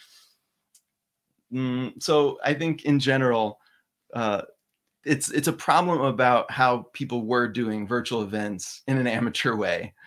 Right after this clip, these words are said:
uh, more than the, the, the technology itself.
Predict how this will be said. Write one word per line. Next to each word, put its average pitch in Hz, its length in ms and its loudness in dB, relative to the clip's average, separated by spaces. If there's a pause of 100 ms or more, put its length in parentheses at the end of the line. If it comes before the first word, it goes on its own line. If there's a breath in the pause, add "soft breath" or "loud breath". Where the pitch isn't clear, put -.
(240 loud breath)
uh, 101 260 0 (100)
more 123 380 2
than 104 440 -4 (140)
the, 113 140 -8 (120)
the, 113 200 -12 (100)
the 113 300 2
technology 104 520 -2
itself. - 600 -10